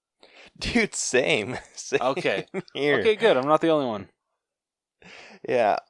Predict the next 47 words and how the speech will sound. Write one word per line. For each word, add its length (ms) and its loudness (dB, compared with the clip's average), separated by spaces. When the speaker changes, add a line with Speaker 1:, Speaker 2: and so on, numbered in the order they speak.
Speaker 1:
Dude, 240 -4
every 280 -2
time 280 -4
I 80 2
think 360 -4
that 160 4
our 180 6
top 320 -2
three 420 -6
is 140 -8
gonna, 260 -8
like, 380 -12
match 480 -6
up, 380 -10
like, 200 -6
you 160 0
always, 280 2
th-, 140 -12
like, 220 -4
usually 400 -4
it's, 260 -6
it's 180 -4
pretty 380 -6
close. 600 -2
Like, 180 -2
there's 220 -2
some 280 2
that 140 4
I 60 -2
can 160 -12
be 100 -4
like, 180 -4
"Okay," 400 -2
like, 200 -4
it 80 -6
was 180 -8
just, 200 -12
like, 120 -6
a 60 -12
fifty-fifty 640 -10
coin 340 -14
flip 320 -8
on 140 -6
some 200 -8
characters. 600 -4
Speaker 2:
Yeah. 580 -4
Speaker 1:
But, 440 0